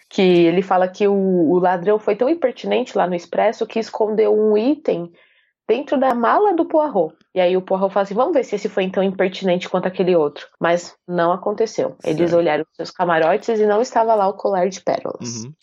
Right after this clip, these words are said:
Speaker 2: Aí eles vão visitar o Simon mais uma vez, né? O que
Speaker 1: Isso.
Speaker 2: gera um furdúncio lá, porque o médico fica irritado porque tá atrapalhando o paciente dele, ou por segundas coisas, né? Não vai saber. A própria
Speaker 1: Uhum.
Speaker 2: enfermeira lá também tá meio irritadinha, a senhora,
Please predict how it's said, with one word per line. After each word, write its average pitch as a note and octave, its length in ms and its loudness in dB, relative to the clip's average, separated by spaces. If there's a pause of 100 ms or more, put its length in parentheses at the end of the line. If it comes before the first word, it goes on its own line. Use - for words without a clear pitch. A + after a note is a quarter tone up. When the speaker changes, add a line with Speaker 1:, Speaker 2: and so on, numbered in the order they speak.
(100)
Speaker 2:
Aí B2 100 -4
eles C3+ 160 -4
vão C3+ 120 -6
visitar C3 420 -4
o A#2+ 60 -2
Simon B2 480 -6
mais G#2 220 -8
uma G#2 180 -8
vez, G#2+ 300 -2
né? C#3 220 -8 (180)
O F3+ 400 0
que C#3 60 -2
Speaker 1:
Isso. A#2 100 -4
Speaker 2:
gera B2 240 2
um A#2+ 140 -6
furdúncio A#2+ 720 -6
lá, A2+ 240 0
porque - 400 -6
o G#2+ 100 -4
médico A#2 480 -4
fica G#2+ 420 -6
irritado G#2+ 560 -6
porque - 160 -16
tá - 140 -10
atrapalhando G2+ 520 -10
o - 40 -18
paciente G2 480 -12
dele, A#2+ 220 -4
ou A#2 180 -6
por F#2 220 -12
segundas F2+ 480 -10
coisas, B2 340 -8
né? A2+ 160 -8
Não G2 160 -10
vai G2+ 140 -6
saber. G#2 400 -6 (500)
A G#2+ 120 -6
própria C#3 440 0
Speaker 1:
Uhum. - 40 -2
Speaker 2:
enfermeira B2+ 720 0
lá A2+ 360 -4
também A2 380 -8
tá - 220 -10
meio G#2+ 220 -8
irritadinha, G#2 680 -8
a B2+ 40 -14
senhora, F#2+ 440 -12